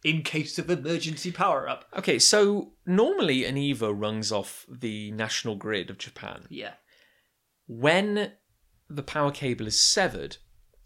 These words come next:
Speaker 2: it then has five minutes internal power.
Speaker 1: Correct, John.
Speaker 2: So Eva Unit two starts off here with only one minute of power.
Speaker 1: Which would suggest it was sort of, yeah,
Speaker 2: Being
Speaker 1: charged.
Speaker 2: transported in a kind of, like, semi-active state.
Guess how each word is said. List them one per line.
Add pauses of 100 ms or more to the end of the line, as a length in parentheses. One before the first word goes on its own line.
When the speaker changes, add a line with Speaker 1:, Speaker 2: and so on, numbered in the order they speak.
Speaker 2:
it
then
has
five
minutes
internal
power.
Speaker 1:
Correct,
John.
Speaker 2:
So
Eva
Unit
two
starts
off
here
with
only
one
minute
of
power.
Speaker 1:
Which
would
suggest
it
was
sort
of,
yeah, (120)
Speaker 2:
Being
Speaker 1:
charged.
Speaker 2:
transported
in
a
kind
of,
like,
semi-active
state.